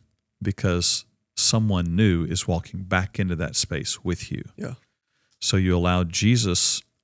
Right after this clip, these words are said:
Speaker 1: to walk into that space with you, knowing what you know, remembering what you remember about it, feeling what you felt about it,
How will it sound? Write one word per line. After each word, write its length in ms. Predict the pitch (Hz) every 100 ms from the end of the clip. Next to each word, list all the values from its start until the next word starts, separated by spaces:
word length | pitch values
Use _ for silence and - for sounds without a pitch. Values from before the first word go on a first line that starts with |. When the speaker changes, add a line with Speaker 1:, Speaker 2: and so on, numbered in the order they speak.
| _
Speaker 1:
to 140 | - 90
walk 460 | 85 95 107 -
into 240 | - 104 92
that 260 | 82 -
space 600 | - - - 71 76 - - -
with 320 | 82 78 -
you, 220 | - - - _ _ _ _ _ _ _ _ _ _ _ _ _ _ _ _ _ _ -
knowing 480 | 92 90 87 87 98
what 220 | 95 -
you 60 | 113
know, 340 | 85 82 85 _ _ 92
remembering 560 | 85 85 92 95 101
what 240 | 101 - 110
you 60 |
remember 360 | 98 87 85 90
about 320 | 80 80 82
it, 140 | 85
feeling 500 | - - 104 107 104
what 240 | 104 104 -
you 60 |
felt 420 | 92 - 90 78 85
about 320 | 78 71 76
it, 140 | 73